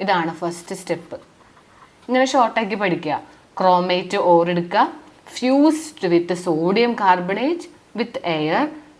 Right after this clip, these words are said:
സോഡിയം ക്രോമേറ്റ് കിട്ടി, ഒന്നാമത്തെ സ്റ്റെപ്പ്. അപ്പോൾ ഒരു ക്രോമൈറ്റ് ഓറിനെ സോഡിയം ക്രോമേറ്റ് ആക്കി നമ്മൾ മാറ്റി. രണ്ടാമത്തെ സ്റ്റെപ്പ് നിങ്ങൾ ഒന്നെങ്കിൽ ഇങ്ങനെ എഴുതിയാൽ മതി, ഇത്ര എഴുതിയാലും മതി, റിയാക്ഷൻ എഴുതണമെന്നില്ല, അല്ലെങ്കിൽ റിയാക്ഷൻ എഴുതുക,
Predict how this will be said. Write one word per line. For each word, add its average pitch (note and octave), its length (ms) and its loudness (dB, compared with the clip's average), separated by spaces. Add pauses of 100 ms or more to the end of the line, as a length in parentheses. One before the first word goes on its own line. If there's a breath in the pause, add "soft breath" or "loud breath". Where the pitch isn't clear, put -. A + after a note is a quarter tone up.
(120)
സോഡിയം D4+ 460 6
ക്രോമേറ്റ് D#3 480 0
കിട്ടി, F3 200 -4 (120)
ഒന്നാമത്തെ F3 400 -2
സ്റ്റെപ്പ്. - 340 -10 (560 soft breath)
അപ്പോൾ - 200 2
ഒരു A#3 80 4 (100)
ക്രോമൈറ്റ് A3 560 2 (140)
ഓറിനെ F3 420 4 (180)
സോഡിയം A#3+ 520 2
ക്രോമേറ്റ് E3 440 -2
ആക്കി C3+ 220 -8
നമ്മൾ C#3+ 180 -6 (100)
മാറ്റി. - 260 -4 (840 loud breath)
രണ്ടാമത്തെ D#4+ 580 6
സ്റ്റെപ്പ് - 340 -4
നിങ്ങൾ A3+ 140 0 (120)
ഒന്നെങ്കിൽ B3+ 360 4 (140)
ഇങ്ങനെ A#3+ 340 4
എഴുതിയാൽ F#3 340 2
മതി, D3+ 160 -2 (100)
ഇത്ര - 180 0 (100)
എഴുതിയാലും F3 440 2
മതി, D3+ 180 -2 (160)
റിയാക്ഷൻ F#3+ 560 0
എഴുതണമെന്നില്ല, F3 520 0 (580 loud breath)
അല്ലെങ്കിൽ C4+ 360 4
റിയാക്ഷൻ F#3 480 2 (120)
എഴുതുക, C#3+ 240 -4